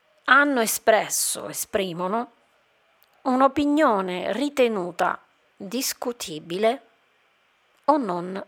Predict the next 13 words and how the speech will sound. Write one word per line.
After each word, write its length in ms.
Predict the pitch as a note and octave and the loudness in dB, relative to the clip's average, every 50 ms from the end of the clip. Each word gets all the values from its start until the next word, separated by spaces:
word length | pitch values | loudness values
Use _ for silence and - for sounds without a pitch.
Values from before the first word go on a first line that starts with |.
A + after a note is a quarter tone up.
| _ _ | _ _
condivisibile. 1000 | - - G3+ F3+ E3+ E3+ E3 D#3+ D#3 E3 F3 D#3+ D#3+ F3+ F3+ E3+ E3+ E3+ F3 F#3+ - _ _ _ _ _ _ _ _ _ _ _ _ _ _ _ _ _ _ _ _ _ _ _ _ _ _ _ _ _ - - - - - _ _ _ _ _ _ _ _ _ _ | -12 -10 -10 -10 -8 -10 -10 -10 -10 -10 -10 -12 -12 -12 -8 -4 -2 -2 -2 -4 -10 _ _ _ _ _ _ _ _ _ _ _ _ _ _ _ _ _ _ _ _ _ _ _ _ _ _ _ _ _ -20 -20 -20 -20 -20 _ _ _ _ _ _ _ _ _ _
Quindi 340 | - - D#4+ C#4+ A#3+ G3+ G3 | -2 0 0 0 2 2 0
una 520 | F#3+ G3+ A3 A3 A3 G#3 G3 G3 F#3 F3+ - _ _ _ _ _ _ _ | 0 0 0 2 4 4 4 4 2 0 -2 _ _ _ _ _ _ _
tendenza 1040 | - B3+ B3+ B3+ B3 A#3 C4 A#3+ G#3 F#3 F#3 F3 E3+ - - - G3 D#3+ D3+ D#3+ - _ _ _ _ _ _ _ _ _ _ _ _ _ _ _ _ _ _ - - _ _ _ | 4 4 4 4 4 4 6 6 6 2 -2 -6 -4 -4 -2 0 0 -2 -4 -6 -14 _ _ _ _ _ _ _ _ _ _ _ _ _ _ _ _ _ _ -20 -20 _ _ _
a 540 | - F3+ E3+ E3+ F3+ F#3+ F#3 F3 E3+ - - - _ _ _ _ _ _ _ _ _ _ | -2 2 4 6 6 6 4 4 0 -2 -8 -12 _ _ _ _ _ _ _ _ _ _
eliminare, 840 | - E3+ E3 E3+ F#3 F#3 F#3+ A#3 C4+ D4 C#4+ A#3+ F3+ C3 D3+ D3 - _ _ _ _ | -12 -10 -10 -8 -6 -4 0 2 4 4 4 4 2 -2 -4 -8 -10 _ _ _ _
in 160 | C#4+ F#3+ G3 | -12 -12 -8
qualche 340 | - - G3 - - - G3 | -2 -2 -2 -2 0 -6 -6
modo, 540 | G3 G3 F#3+ F3+ F3 E3 F3 F3 D3+ - - _ _ _ _ _ _ | -4 -4 -4 -4 -4 -6 -6 -8 -10 -10 -16 _ _ _ _ _ _
impedire 840 | - G#3 G#3+ - - A3 G#3+ G#3 B3+ C#4 C4+ A3+ F#3 E3+ D#3 D3+ - _ _ _ _ _ _ _ _ _ _ _ _ _ _ - - | -10 -8 -8 -2 -2 -2 0 0 -2 0 0 2 2 0 -2 -4 -10 _ _ _ _ _ _ _ _ _ _ _ _ _ _ -20 -12
le 260 | - G3+ F3+ F3+ F#3+ | -10 -6 -4 -4 -4
voci 460 | F#3+ G3 G3+ G3+ G3 F#3+ - - F#3+ | -2 -2 -2 -2 0 0 -2 -2 -2
cosiddette 1000 | - - G3 F#3+ - F#3 F3+ F#3 F#3 F3+ F3 - _ _ _ F#3+ D#3 E3+ F3 - | -4 -6 -6 -6 -6 -10 -10 -4 -4 -4 -4 -4 _ _ _ -2 -2 -2 -4 -6